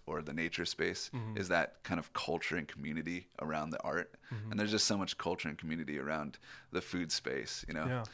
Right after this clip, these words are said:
Speaker 1: in beverage, and especially in beverage, everyone likes to do cocktails and stuff and,
Speaker 2: Sure.
Speaker 1: you know, recipes.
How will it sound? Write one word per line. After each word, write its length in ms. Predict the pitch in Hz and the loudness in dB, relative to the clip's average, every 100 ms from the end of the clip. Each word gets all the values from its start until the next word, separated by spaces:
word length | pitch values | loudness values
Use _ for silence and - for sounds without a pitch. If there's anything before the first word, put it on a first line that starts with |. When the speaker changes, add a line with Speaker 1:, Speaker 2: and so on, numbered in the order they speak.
| - - - | -12 -16 -6
Speaker 1:
in 220 | 90 95 | 2 2
beverage, 600 | 90 90 92 90 90 - - | 8 8 8 4 2 -4 -6
and 300 | - 80 69 - - | -6 -6 -6 -10 -8
especially 460 | - - 107 - | 0 6 6 6
in 80 | 73 | 2
beverage, 500 | 78 71 82 80 - - | 0 0 2 -2 -4 2
everyone 360 | 104 104 95 | 6 6 4
likes 280 | 90 87 - | 4 2 2
to 100 | - | -4
do 400 | 80 80 78 85 - | -2 -2 -2 -6 -8
cocktails 540 | - 85 - 76 76 - | 2 2 4 -2 -2 -4
and 100 | 87 | -8
stuff 380 | - 71 - | -4 -4 -4
and, 100 | - | -6
Speaker 2:
Sure. 240 | - 127 117 | -4 -2 -2
Speaker 1:
you 80 | 85 | -2
know, 140 | 62 67 | -4 -2
recipes. 580 | - - - 58 - | -2 -4 -4 -6 -6